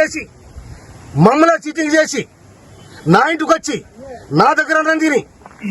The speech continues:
నాకు వీడియో తీపిస్తారా మీరు? నేను ఇవాళ సమాజంలో, సమాజంలో ఒక మార్పు రావాలి, గుర్తింపు రావాలి, ఒక సమాజం ఈ విధంగా ఉండాలని ఇవాళ కాంగ్రెస్ ప్రభుత్వం ఇవాళ రేవంత్ రెడ్డి ప్రభుత్వం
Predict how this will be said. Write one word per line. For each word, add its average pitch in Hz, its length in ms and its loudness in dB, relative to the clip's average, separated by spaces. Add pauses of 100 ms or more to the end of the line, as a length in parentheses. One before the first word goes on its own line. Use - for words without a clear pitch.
(320)
నాకు 311 240 0
వీడియో 320 240 2
తీపిస్తారా 165 480 -2
మీరు? 330 120 0 (2250)
నేను 294 200 2
ఇవాళ 302 160 0 (120)
సమాజంలో, 302 480 2 (840)
సమాజంలో 320 540 4
ఒక - 80 0 (960)
మార్పు 311 360 2
రావాలి, 269 240 2 (140)
గుర్తింపు 311 380 0
రావాలి, 269 240 2
ఒక 226 160 -2
సమాజం 262 340 2 (340)
ఈ - 80 -2
విధంగా 302 280 2
ఉండాలని 247 320 2
ఇవాళ 269 220 -2
కాంగ్రెస్ 302 320 4
ప్రభుత్వం 311 360 4
ఇవాళ 311 160 0 (380)
రేవంత్ 320 300 2
రెడ్డి 302 200 0
ప్రభుత్వం 311 340 2